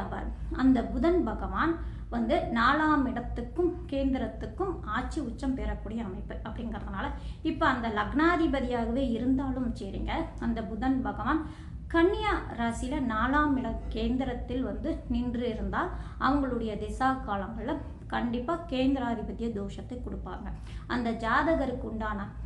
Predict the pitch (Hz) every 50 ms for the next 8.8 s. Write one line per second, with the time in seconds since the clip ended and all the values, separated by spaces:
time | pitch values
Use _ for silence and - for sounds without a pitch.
0 | - 220 208 214 247 294 294 240 226 208 202 220 233 202 - 202 190 196 - 202
1 | 254 311 311 269 233 226 233 220 233 262 269 285 285 269 247 226 190 208 214 -
2 | - - - 208 - 202 196 - 202 202 190 - 190 185 233 277 269 - - -
3 | - - - - 220 233 285 311 339 339 349 349 339 302 262 269 262 - 277 269
4 | - 247 233 226 220 220 214 220 208 196 - 208 196 202 240 277 247 226 220 226
5 | 220 220 226 226 233 240 - - 185 185 196 185 175 170 - 208 208 208 - -
6 | - - - - - - - - 240 233 226 226 220 226 240 269 330 370 330 277
7 | 277 277 294 277 285 311 330 320 294 254 226 214 233 285 330 254 226 240 233 233
8 | - 247 233 247 262 254 - 233 226 226 - 233 233 - 202 196